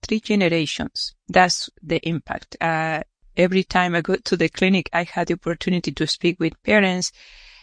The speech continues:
and some of them, they tell me they were our patients, uh, or they were grandmothers, who their children and grandchildren come to us. And, uh, late,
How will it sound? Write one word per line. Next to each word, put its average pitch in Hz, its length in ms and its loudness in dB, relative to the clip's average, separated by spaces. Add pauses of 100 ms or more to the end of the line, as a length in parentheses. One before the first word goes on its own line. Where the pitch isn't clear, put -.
(160)
and 170 340 0
some 190 300 2
of 190 120 -2
them, 185 200 2
they 180 140 4
tell 208 240 2
me 175 160 0
they 165 180 2
were 165 240 2
our 170 240 0
patients, 226 720 2 (460)
uh, 165 300 2
or 165 440 -4
they 175 160 0
were 165 380 0
grandmothers, 214 720 0 (220)
who 160 160 -2
their 160 260 -6 (400)
children 240 460 6
and 156 100 -2
grandchildren 170 640 0 (380)
come 156 220 0
to - 180 -4
us. - 440 -2
And, 180 560 2
uh, 170 260 2
late, 202 280 6